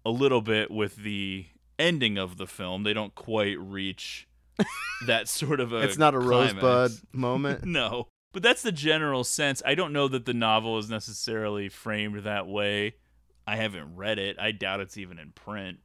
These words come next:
Speaker 1: Who even knows?
Speaker 2: Yeah.
Speaker 1: But there was a cursed release for this film. It was a box office flop initially.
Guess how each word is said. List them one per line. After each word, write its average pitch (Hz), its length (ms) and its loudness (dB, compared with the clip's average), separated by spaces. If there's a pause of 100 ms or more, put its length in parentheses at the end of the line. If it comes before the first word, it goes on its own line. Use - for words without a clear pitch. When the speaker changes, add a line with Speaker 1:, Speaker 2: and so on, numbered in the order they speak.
(200)
Speaker 1:
Who 101 180 -14
even 90 240 -16
knows? 87 500 -14
Speaker 2:
Yeah. 113 220 -4 (540)
Speaker 1:
But 175 160 -4
there 208 100 4
was 220 140 2
a 220 60 4
cursed 180 400 0
release 135 420 -2
for 117 140 -6
this 101 200 -6
film. 104 300 -4
It 113 40 -4
was 110 120 -4
a 104 80 -2
box 104 400 2
office 101 380 -2
flop 104 480 -2
initially. 101 800 -6